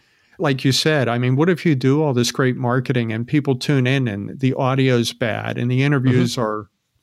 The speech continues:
Speaker 1: poorly done and the podcast is not properly edited?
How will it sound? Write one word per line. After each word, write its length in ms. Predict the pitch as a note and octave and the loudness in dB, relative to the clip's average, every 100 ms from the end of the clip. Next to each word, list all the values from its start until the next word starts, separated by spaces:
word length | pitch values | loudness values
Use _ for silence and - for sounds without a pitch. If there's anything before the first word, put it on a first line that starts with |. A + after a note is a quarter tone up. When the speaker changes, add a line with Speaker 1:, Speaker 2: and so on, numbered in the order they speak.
| - | -8
Speaker 1:
poorly 360 | - C3 A#2+ | 0 4 4
done 400 | A#2+ A#2+ A2+ A2+ - _ _ | 2 0 -2 -4 -8 _ _
and 420 | F3 D#3 D3 C#3 - | -2 0 0 -2 -4
the 120 | D3+ | -6
podcast 580 | - F3 D3 E3+ D#3 D3+ | -2 -2 0 0 0 0
is 140 | C3+ | 0
not 180 | D#3+ C3+ | 0 0
properly 500 | D#3+ D3+ C#3+ B2+ B2 | -2 -2 0 0 2
edited? 440 | D3 D#3 A#2 G#2+ | 0 0 -2 -6